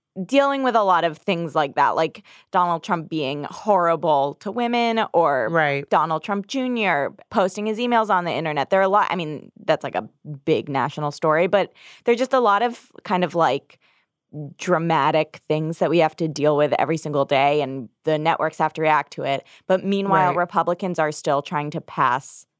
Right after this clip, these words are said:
Speaker 1: their health care bill, and that hasn't gotten coverage in the past couple weeks 'cause there have been so many other
Speaker 2: Yeah.
Speaker 1: more immediate things to deal with. How do you think that we should be keeping the pressure up about that?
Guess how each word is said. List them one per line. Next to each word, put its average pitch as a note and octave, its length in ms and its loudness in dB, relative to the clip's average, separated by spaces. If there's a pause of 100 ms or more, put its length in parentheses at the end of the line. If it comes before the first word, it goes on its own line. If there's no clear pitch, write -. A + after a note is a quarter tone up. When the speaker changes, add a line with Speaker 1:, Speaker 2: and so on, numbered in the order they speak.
Speaker 1:
their F3 120 0
health F3+ 320 0
care C3 200 -2
bill, D2+ 380 0
and D#3 160 -2
that E3+ 180 2
hasn't D#3 280 -4
gotten D#3 240 -2
coverage C#3+ 360 -4
in C#3+ 100 -6
the C#3 80 -4
past C3 240 -2
couple - 200 -6
weeks D3 260 -6
'cause C#3+ 240 -6
there C#3 160 2
have B2 100 -6
been D3 200 -4
so F3+ 140 0
many D#3+ 200 -2
other E3+ 240 2
Speaker 2:
Yeah. D4+ 80 2
Speaker 1:
more C4 300 -2
immediate E3+ 580 2
things D3 300 -6
to - 120 -4
deal F2+ 240 -2
with. F#2+ 260 0 (640)
How G3+ 300 0
do G#3 120 -6
you A3+ 220 0
think G3 300 -4
that D#3+ 140 2
we F3+ 100 0
should E3 260 0
be D#3+ 340 -2
keeping F3 400 -2
the D#3 80 0
pressure - 440 -2
up C#3 180 0
about B2+ 360 0
that? - 320 0